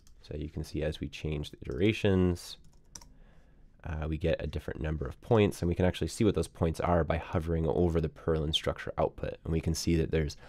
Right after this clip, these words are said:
a list of substructures that contain X, Y, Z keys, uh, and we have these X, Y, Z values that are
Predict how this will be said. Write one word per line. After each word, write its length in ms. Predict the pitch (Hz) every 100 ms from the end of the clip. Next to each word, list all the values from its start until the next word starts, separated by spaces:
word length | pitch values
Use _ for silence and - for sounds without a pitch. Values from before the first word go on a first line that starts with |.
| - -
a 80 | -
list 460 | 80 98 101 - 76
of 100 | -
substructures 800 | 95 87 - 85 - - 78 -
that 140 | -
contain 360 | 82 - 80 78
X, 280 | 85 - -
Y, 300 | 80 78 78
Z 300 | 76 78 - -
keys, 580 | - 104 92 87 85 - - - - -
uh, 380 | - 80 78 78 -
and 100 | 76
we 80 | 78
have 220 | 80 76
these 200 | 78 73
X, 220 | - -
Y, 160 | 78 76
Z 200 | 78 80
values 640 | 76 78 76 73 69 71
that 160 | - 78
are 280 | 76 73